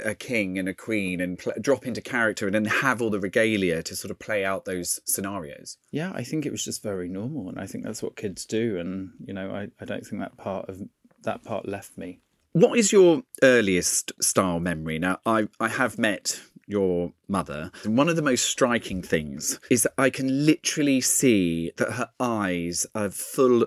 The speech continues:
Speaker 1: of sparkle and admiration for this incredible vision in front of her,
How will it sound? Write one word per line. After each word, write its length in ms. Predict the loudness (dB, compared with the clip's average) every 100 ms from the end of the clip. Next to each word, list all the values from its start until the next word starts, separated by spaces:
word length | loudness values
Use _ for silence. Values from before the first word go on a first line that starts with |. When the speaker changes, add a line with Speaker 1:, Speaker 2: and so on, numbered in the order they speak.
| 2
Speaker 1:
of 100 | -2
sparkle 600 | 0 0 0 -2 -4 -4
and 80 | -2
admiration 680 | -2 -2 2 2 2 -4 -6
for 80 | -4
this 320 | -2 -2 -4 -12 _
incredible 760 | -2 -2 -2 0 2 2 -2 -2 -12 _
vision 340 | 4 6 2
in 120 | 2 2
front 300 | 2 2 -2
of 100 | -2
her, 280 | 0 0